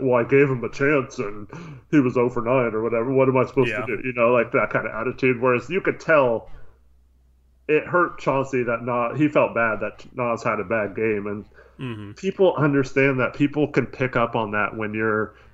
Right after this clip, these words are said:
Speaker 1: um, playing for someone like that, that cares that much about seeing you succeed.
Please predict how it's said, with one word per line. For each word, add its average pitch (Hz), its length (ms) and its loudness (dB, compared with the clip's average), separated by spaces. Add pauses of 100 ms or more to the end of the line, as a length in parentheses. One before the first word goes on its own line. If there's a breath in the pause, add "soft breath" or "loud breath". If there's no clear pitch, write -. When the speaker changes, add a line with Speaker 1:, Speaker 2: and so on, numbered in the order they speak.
(160 soft breath)
Speaker 1:
um, 104 520 0 (720)
playing 120 400 0
for 107 140 -2
someone 104 400 -4
like 101 240 -2
that, 101 300 0 (220)
that - 320 -2
cares 110 560 0
that 113 240 -2
much 117 240 -4
about 104 400 -4
seeing 117 340 -4
you 110 160 -4
succeed. 101 640 -2